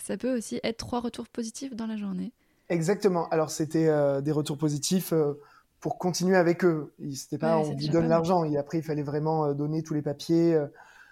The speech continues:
Speaker 2: tout ce qu'ils avaient besoin. Mais en tout
Speaker 1: D'accord.
Speaker 2: cas, euh, les trois banques étaient intéressées de nous suivre. Donc, ça nous a mis tout de suite dans une position, euh, de force, entre guillemets,
Speaker 1: Ouais.
Speaker 2: où on savait que si on faisait bien les papiers, on allait avoir le choix.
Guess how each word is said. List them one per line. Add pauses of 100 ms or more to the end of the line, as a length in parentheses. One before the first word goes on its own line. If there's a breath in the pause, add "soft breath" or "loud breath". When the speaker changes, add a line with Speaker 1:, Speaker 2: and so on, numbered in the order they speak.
(1160 soft breath)
Speaker 2:
tout
ce
qu'ils
avaient
besoin.
Mais
en
tout
Speaker 1:
D'accord.
Speaker 2:
cas, (100)
euh,
les
trois
banques
étaient
intéressées
de
nous
suivre.
Donc,
ça
nous
a
mis
tout
de
suite
dans
une
position,
euh, (400)
de
force,
entre
guillemets, (160)
Speaker 1:
Ouais. (840 soft breath)
Speaker 2:
où
on
savait
que
si
on
faisait
bien
les
papiers,
on
allait
avoir
le
choix.